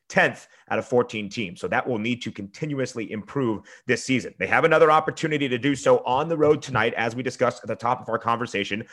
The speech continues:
the Hawkeyes visiting Maryland. And as our friends at bet online dot A G see it currently, Iowa just a four and a half point favorite over a Terps team that starts off Big Ten play just one and four. Do you think, being a betting man yourself, Andrew Wade, Iowa covers and wins tonight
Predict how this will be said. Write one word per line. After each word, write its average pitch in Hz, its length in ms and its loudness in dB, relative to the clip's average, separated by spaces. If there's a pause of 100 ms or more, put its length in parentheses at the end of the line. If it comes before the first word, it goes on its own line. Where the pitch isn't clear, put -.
(140)
the 107 80 2
Hawkeyes 117 500 2
visiting 143 500 2
Maryland. 139 420 6 (120)
And 156 340 4
as 120 160 0
our 123 100 4
friends 139 220 0
at 131 140 2
bet 123 100 6
online 123 320 0
dot 113 140 0
A 107 120 2
G 101 160 -4
see 170 200 -4
it 135 100 -2
currently, 120 560 2 (200)
Iowa 139 560 6 (200)
just - 200 -4
a 156 40 4
four 165 260 4
and 151 80 6
a 143 40 4
half 143 260 2
point 131 220 0
favorite 165 440 6
over 139 260 2
a 127 120 4
Terps - 460 0
team 123 200 -4
that 120 140 -4
starts 143 460 0
off 123 260 0
Big 120 180 -2
Ten 110 200 -4
play 151 260 2
just 110 260 -2
one 98 200 -2
and 98 100 -10
four. 233 440 6 (220)
Do 120 100 -4
you 117 120 -4
think, 214 460 4 (100)
being 123 160 2
a 110 60 0
betting 123 260 4
man 123 160 4
yourself, 185 460 2
Andrew 101 240 -2
Wade, 87 280 0
Iowa 117 300 2
covers 143 440 2
and 123 200 -4
wins 123 220 0
tonight 120 380 2